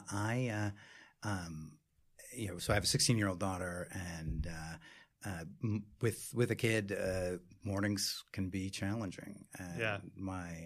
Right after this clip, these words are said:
Speaker 1: I asked my wife to walk our dog for me because I was working out and needed to finish that, and I'm moving my office today, so a little, a lot of crazy stuff going on.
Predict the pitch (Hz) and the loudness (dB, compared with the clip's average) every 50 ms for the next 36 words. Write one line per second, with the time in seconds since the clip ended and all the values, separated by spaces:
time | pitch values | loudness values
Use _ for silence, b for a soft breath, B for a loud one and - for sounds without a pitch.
0 | 80 82 90 90 98 - - - 92 90 87 85 82 80 80 110 120 113 - - | -10 -8 -6 -4 -2 -2 -2 -2 -2 -4 -4 -4 -6 -6 -4 -4 -4 -4 -4 -6
1 | - 107 98 95 - 95 92 95 95 92 92 90 - - - 90 87 82 80 82 | -4 -4 -4 -2 -2 -2 -2 -2 -2 -2 -2 -4 -6 -4 -4 -4 -4 -4 -6 -6
2 | 87 - 90 85 - 85 82 82 - - B B B B B B B B B B | -6 -6 -6 -4 -4 -4 -6 -6 -8 -10 B B B B B B B B B B
3 | - - 107 113 - - 110 107 107 107 - 104 101 95 92 90 90 98 98 95 | -2 2 2 4 4 4 4 4 4 4 2 2 0 -2 0 -2 0 0 0 0
4 | 92 85 82 80 - 98 90 - - 98 92 87 87 85 85 - - 95 90 85 | -2 -4 -4 -4 -2 -2 -2 -2 -2 -2 -2 -2 -4 -6 -8 -8 -8 -6 -6 -6
5 | 82 80 78 78 76 76 76 73 73 - - - - 82 85 98 104 107 110 104 | -6 -6 -6 -6 -6 -6 -8 -8 -10 -14 -14 -10 -8 -6 -2 0 2 2 2 2
6 | 95 95 90 90 87 85 87 90 85 - - - - - 78 78 82 82 - - | 2 0 -2 -2 -4 -4 -4 -6 -6 -6 -8 -8 -8 -8 -8 -8 -6 -6 -6 -4
7 | - 87 85 92 85 82 - - B B B B B B B B - 98 92 90 | -4 -4 -2 -4 -4 -4 -6 -8 B B B B B B B B -4 -2 -2 0
8 | 90 87 - - 107 95 98 92 85 87 - - 95 82 - - 87 85 85 85 | -2 -4 -2 0 0 0 0 0 0 0 0 0 0 -2 -2 -4 -4 -4 -4 -4
9 | 85 82 80 82 78 76 - | -6 -6 -6 -8 -8 -10 -10